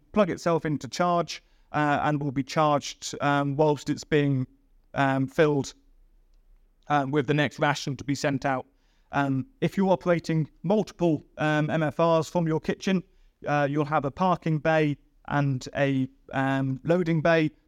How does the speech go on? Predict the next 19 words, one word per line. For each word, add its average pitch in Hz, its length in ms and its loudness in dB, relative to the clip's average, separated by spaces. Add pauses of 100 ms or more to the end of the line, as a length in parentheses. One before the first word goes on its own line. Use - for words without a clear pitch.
both 190 360 2
of 139 100 -2
which 143 360 -4
will 147 140 -2
have 139 300 -6
charging 143 400 0
points. 131 340 -4
So 139 380 -2 (440)
one 175 220 4
will 156 80 2
be, 151 280 2 (260)
one 170 220 4
will 151 120 -2
be 139 200 -2
filled, 156 500 0 (340)
um, 139 380 0
with 135 120 -4
a 143 40 -4
ration 160 420 0